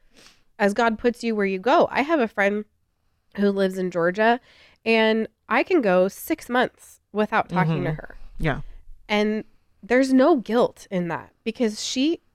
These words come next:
Speaker 1: the Lord has her on the other side of the country from me.
Speaker 2: Right.
Speaker 1: Realistically, we are not gonna be talking every single day and doing something every single day.
Speaker 2: Right.
Speaker 1: Um, that's just not realistic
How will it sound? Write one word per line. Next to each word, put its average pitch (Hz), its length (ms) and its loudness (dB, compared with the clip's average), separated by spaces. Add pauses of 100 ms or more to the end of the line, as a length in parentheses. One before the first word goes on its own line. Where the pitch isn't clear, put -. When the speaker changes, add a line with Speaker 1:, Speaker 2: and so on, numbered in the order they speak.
Speaker 1:
the 202 160 -2
Lord 339 280 2
has 233 380 -4
her 185 300 2
on 185 140 -4
the - 140 -8
other 214 220 2
side 196 220 -4
of - 100 -6
the - 80 -18
country - 600 -10
from 160 340 -2
me. 143 60 -6
Speaker 2:
Right. 165 260 0 (800)
Speaker 1:
Realistically, 196 1080 -2 (120)
we 233 540 0
are 202 180 0
not 190 240 0
gonna 190 200 -2
be 175 540 -6
talking 170 540 -2
every 196 260 -2
single 190 280 -4
day 160 480 2
and 165 200 -8
doing 165 180 -2
something 170 300 -6
every 185 180 -2
single 196 240 -2
day. 147 400 -2
Speaker 2:
Right. 156 260 -2 (340)
Speaker 1:
Um, 180 400 0
that's 208 180 -6
just 277 180 -6
not 269 240 -2
realistic 190 640 2